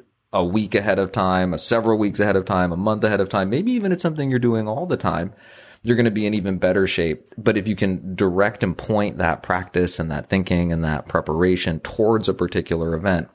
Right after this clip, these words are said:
you'll really set your kids up for success, or the kids that you're helping to take care of for success when it comes time for that special day, the day that a lot of people have planned for and made an effort for, and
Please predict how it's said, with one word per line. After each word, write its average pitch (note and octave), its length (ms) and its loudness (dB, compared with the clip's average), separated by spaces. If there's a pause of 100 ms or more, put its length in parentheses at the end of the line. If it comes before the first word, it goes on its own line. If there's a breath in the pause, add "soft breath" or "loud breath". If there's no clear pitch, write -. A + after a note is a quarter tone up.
(400 loud breath)
you'll G#2 180 0
really G2 420 0
set F2 300 0
your E2+ 100 -2
kids D#2 320 -4
up D2+ 200 0
for D#2+ 160 -2
success, - 840 -2
or E2+ 720 2
the F#2 140 -2
kids F2 220 0
that F2+ 100 2
you're F2 160 2
helping F#2+ 580 0
to - 80 -8
take F2 220 0
care E2 240 2
of D2 120 0
for E2 160 -2
success D#2+ 600 0 (480 loud breath)
when G2+ 160 0
it - 80 -4
comes F#2 220 0
time E2 300 2
for E2 160 -2
that D#2+ 220 0
special E2 400 -2
day, D#2 500 0
the F2 160 -4
day E2+ 180 2
that E2+ 240 -2
a F#2 60 -2
lot F#2+ 220 2
of G2 60 -4
people G#2 380 2
have G2+ 240 -2
planned G#2+ 380 0
for D#2+ 540 0
and E2+ 340 2
made F2+ 160 4
an F2+ 80 2
effort F2+ 380 0
for, E2 500 0
and D#2+ 340 0